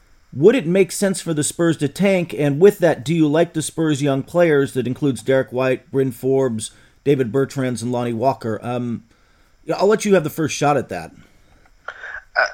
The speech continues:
Speaker 2: I mean, if you are the Spurs, no, it does not make sense to tank.
Speaker 1: No.
Speaker 2: You have Greg Popovich. You have LaMarcus Aldridge. You have DeMar DeRozan. You have these players and a coach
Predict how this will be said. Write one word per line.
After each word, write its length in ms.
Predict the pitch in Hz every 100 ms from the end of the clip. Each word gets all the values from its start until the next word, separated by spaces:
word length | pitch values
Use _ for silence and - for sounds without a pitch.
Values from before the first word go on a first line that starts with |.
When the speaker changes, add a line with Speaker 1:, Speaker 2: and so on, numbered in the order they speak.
| -
Speaker 2:
I 100 | 196
mean, 340 | 214 202 170 165
if 180 | 175 185
you 120 | 233
are 200 | 226 208
the 140 | 170
Spurs, 580 | - - 226 208 175 -
no, 180 | 185 180
it 60 | 151
does 140 | 131
not 240 | 127 98
make 160 | - -
sense 260 | - - -
to 100 | -
tank. 320 | - - -
Speaker 1:
No. 140 | 117 120
Speaker 2:
You 80 | 139
have 180 | 147
Greg 200 | 143 143 -
Popovich. 580 | - 92 - - - - - _ 110
You 140 | 117
have 380 | - 135 135 120
LaMarcus 480 | 127 127 123 120 110
Aldridge. 320 | - 98 110
You 100 | 131
have 140 | 131
DeMar 360 | 135 127 117 117
DeRozan. 440 | 107 85 - - - - -
You 120 | 170
have 180 | 196 190
these 200 | 208 - _ _ -
players 400 | 151 180 190 175
and 140 | 160
a 80 | 160
coach 380 | - 214 190